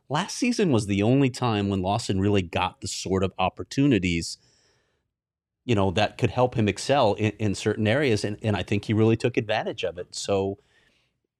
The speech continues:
I still think this is a guy that's on the upward swing of his career. I think he brings other intangibles to the, to the table as well. We talked about some of those with the leadership, with the type of character, with, a-, as Bill Armstrong always says, we want guys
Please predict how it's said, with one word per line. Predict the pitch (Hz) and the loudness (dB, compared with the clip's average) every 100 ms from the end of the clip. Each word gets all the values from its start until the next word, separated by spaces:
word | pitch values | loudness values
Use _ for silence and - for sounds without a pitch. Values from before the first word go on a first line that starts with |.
| _ _ - | _ _ -6
I | - | -2
still | 127 185 | 0 0
think | 156 160 | 2 2
this | 135 110 | 0 -2
is | |
a | 110 | 0
guy | 117 113 | 2 2
that's | 95 | 2
on | 110 98 | 2 2
the | 95 | 2
upward | 98 92 | 0 -2
swing | - 101 95 | -6 -2 0
of | 92 | 0
his | 90 | -4
career. | - - 85 98 120 127 - _ _ _ _ _ _ _ - | -8 -8 0 2 2 0 -8 _ _ _ _ _ _ _ -8
I | 107 | -6
think | - 98 | -4 -2
he | - | 0
brings | 98 101 98 - | 2 0 0 0
other | 101 104 107 | 0 2 2
intangibles | 110 104 - 95 104 110 117 123 120 - _ _ _ _ _ | 2 0 0 -2 -2 0 2 2 -2 -10 _ _ _ _ _
to | - 113 | -4 0
the, | 104 | 0
to | - - | -2 0
the | 107 | 0
table | - 107 110 104 | 2 2 2 2
as | 98 | 0
well. | 95 104 | 2 2
We | 117 | 2
talked | 98 - 98 | 0 0 0
about | - 101 110 | 2 2 2
some | 110 101 | 0 2
of | |
those | 98 98 | 2 0
with | 98 | -2
the | 87 | -6
leadership, | 85 95 107 - | -4 -2 0 0
with | 101 87 | -2 -4
the | |
type | - 98 | -4 -8
of | - - | -8 -10
character, | - 107 107 110 110 98 - _ | -4 -4 -2 0 0 0 -10 _
with, | - 104 - _ _ - | -6 -6 -8 _ _ -6
a-, | 101 - | -4 0
as | 101 95 | -2 2
Bill | 110 101 | 2 4
Armstrong | 107 104 110 101 | 4 4 2 2
always | 98 104 | 4 2
says, | - 107 101 | 2 0 0
we | 101 | -4
want | 101 107 | -4 -4
guys | - 95 101 95 - | -4 -2 -2 -4 -10